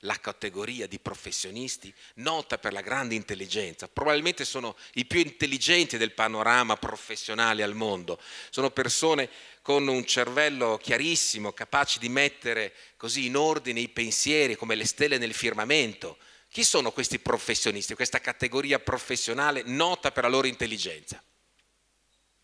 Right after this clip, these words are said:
La conoscete? Gli entomologi, bravi, molto bene, sono gli entomologi, categoria alla quale casualmente, casualmente, eh, faccio parte anch'io, un caso, un puro caso.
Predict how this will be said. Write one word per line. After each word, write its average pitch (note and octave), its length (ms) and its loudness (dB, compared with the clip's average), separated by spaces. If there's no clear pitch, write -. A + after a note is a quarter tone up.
La - 80 -18
conoscete? A2+ 800 -4
Gli F#3+ 160 2
entomologi, G3 680 6
bravi, A#2+ 420 4
molto E3 320 2
bene, A2+ 320 4
sono F#3+ 380 0
gli C#3+ 100 0
entomologi, A#2 720 0
categoria C3+ 420 2
alla C#3+ 140 4
quale A#2+ 280 2
casualmente, B2 1160 2
casualmente, A2 880 2
eh, G#2 240 -6
faccio A2+ 320 -4
parte G#2+ 340 2
anch'io, G2+ 320 -2
un D#2+ 160 -20
caso, G2 380 -2
un E2 120 -20
puro A2 280 -2
caso. - 400 -10